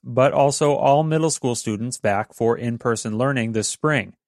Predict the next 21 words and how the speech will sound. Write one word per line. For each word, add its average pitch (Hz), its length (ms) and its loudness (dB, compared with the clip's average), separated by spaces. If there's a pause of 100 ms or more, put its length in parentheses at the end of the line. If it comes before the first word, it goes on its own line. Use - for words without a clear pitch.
(340)
District 175 340 0
leaders 170 320 4
also 165 380 4
said 143 320 4
they 135 120 6
are 143 80 6
working 135 300 2
to 127 80 2
find 131 300 0
a 127 80 2
way 117 260 4
to 127 80 -6
provide 113 400 2
some 139 300 -2
form 131 260 2
of 120 140 2
classroom 120 400 0
instruction 110 480 -4
for 123 180 0
high 147 160 2
schoolers, - 600 -6